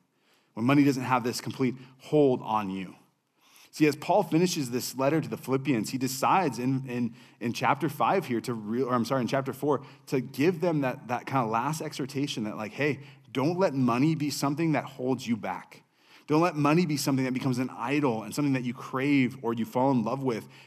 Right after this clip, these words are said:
and, and really takes away your witness." And you guys, I've seen this. Even in my, like, short life, uh, in ministry, the fact is that I've seen men become corrupt because they have power over money.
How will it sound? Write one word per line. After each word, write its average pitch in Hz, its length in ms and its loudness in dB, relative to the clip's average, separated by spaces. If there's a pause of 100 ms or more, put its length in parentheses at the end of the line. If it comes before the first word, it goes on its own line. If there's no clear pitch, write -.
(140)
and, 123 240 -4
and 117 320 -2 (100)
really 160 200 4
takes 143 340 -6
away 131 220 0
your 123 180 2
witness." 123 680 -4 (840)
And 123 300 -2
you 120 100 -4
guys, 143 160 2
I've 156 160 -2
seen 160 400 0
this. - 220 -8
Even 135 220 4
in 143 120 6
my, 143 300 6 (180)
like, 113 200 -6
short 139 280 -2
life, 127 320 0 (320)
uh, 113 100 -4
in 113 200 0
ministry, 143 340 4
the 113 100 -2
fact 135 320 0
is 139 260 2
that 117 100 -2
I've 123 200 -4
seen 156 540 -2
men 131 360 0
become 135 440 -4
corrupt 123 540 -6 (320)
because 131 600 -2
they 120 100 -6
have 110 180 -6
power 120 380 -2
over 110 180 -6
money. 98 360 -6